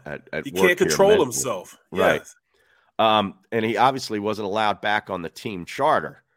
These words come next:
Speaker 1: So he had
Speaker 2: Right.
Speaker 1: to find his own way back to Florida, which is where he lives. Uh, but Spot Rack, uh, tweeted, uh, Spot Rack is the, uh, account that keeps track of all the contracts for athletes.
Speaker 2: Uh-huh.
Speaker 1: Brown needed eight <coughs> more catches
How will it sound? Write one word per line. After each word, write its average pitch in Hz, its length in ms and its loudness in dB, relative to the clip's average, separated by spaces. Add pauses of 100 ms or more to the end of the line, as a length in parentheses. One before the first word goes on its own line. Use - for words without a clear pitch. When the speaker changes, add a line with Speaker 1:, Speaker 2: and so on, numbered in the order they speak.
(160)
Speaker 1:
So 92 180 -6
he 104 80 -2
had 127 60 2
Speaker 2:
Right. 120 160 2
Speaker 1:
to - 60 -16
find 117 220 -2
his 92 120 -6
own 113 240 -4
way 95 160 -2
back 95 300 -4
to - 80 -12
Florida, 104 500 -4
which 80 180 -14
is 80 120 -14
where 87 180 -6
he 76 60 -8
lives. 104 480 -6 (480)
Uh, 95 240 2
but 101 220 -6
Spot - 500 -2
Rack, 90 480 -2 (260)
uh, 85 220 -2
tweeted, 110 600 -8 (340)
uh, 78 160 -8
Spot 123 340 -4
Rack 98 280 -4
is 90 120 -12
the, 78 320 -10 (460)
uh, 78 160 -6
account 98 340 -2
that - 100 -16
keeps - 240 -14
track 95 300 -2
of 80 60 -4
all 85 100 -2
the 80 80 -6
contracts 87 720 -6
for - 140 -10
athletes. 101 640 -8 (840)
Speaker 2:
Uh-huh. 104 300 -14 (420)
Speaker 1:
Brown 135 520 2
needed 127 360 -6
eight 131 220 -4
<coughs> - 80 -12
more 131 240 -4
catches 107 840 -6